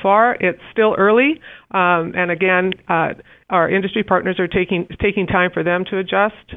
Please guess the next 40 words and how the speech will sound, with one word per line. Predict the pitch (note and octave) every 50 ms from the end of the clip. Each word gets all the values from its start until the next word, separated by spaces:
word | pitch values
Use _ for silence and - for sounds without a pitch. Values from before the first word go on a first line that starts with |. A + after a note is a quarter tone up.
| - - -
to | F#3+ F3+ E3+ E3 E3 -
this | G3 F#3 E3+ -
new | G#3 G3+ G#3 G3
way | F#3+ F#3 F3+ F3+ F#3 F3
of | - F3+ D#3+
doing | F#3 F3+ F3 F3
business. | E3+ G3 G#3 G#3+ B3 B3+ C4 C#4 C#4 - - - - - - - _ _ _
So | - G3+ G3 F#3+ F#3+
it, | E3+ - G3+ G3+ - -
it | G3 G3+ G3
is | G3 G#3 G#3+ G#3+
a, | G#3 G3 F#3 F3 - - - - _ -
you | - F#3+ F#3 F3
know, | F3 E3+
it | F#3
is | F#3+ G3+ G3
a | A3+ G#3 F#3+ F3 F3+ - -
transactional, | - A3 F#3+ F#3 F#3+ E3+ E3 - - - G3+ F#3+ F#3 F3+ F3 F3 F3 F3 - -
um, | F3+ E3+ E3 D#3+ - - - E3 D#3 - _
process. | - - G#3 G#3 G#3+ - - B3+ C#4 D4 - - - D#3
We | F3 F3
re-, | E3 F3 F3+ F#3+ - _
we | G3 F#3 F#3+ F3+
rely | E3+ F3 E3+ E3+ E3+ F3+ F#3
on | F#3+ F#3 F#3+
our | F#3 F3+
customers | F3+ - G3 F3+ F3+ - - F#3+ F#3+ F#3+ F#3 -
to | F3
get | D#3 E3+ - -
back | F3+ F#3 - - -
to | G#3 F#3+
us. | G3 G3+ - - - - - - - - _ -
Um, | F3+ E3+ E3 E3 E3+
they're | F3 E3+ F3
relying | F3+ E3+ F3 F3 E3+ F3 E3
on | E3+ E3 E3
us. | F3+ G3+ G3+ F#3+ - -
So | G3 F3+
it's | E3+ - - -
a, | F3 E3 D#3 E3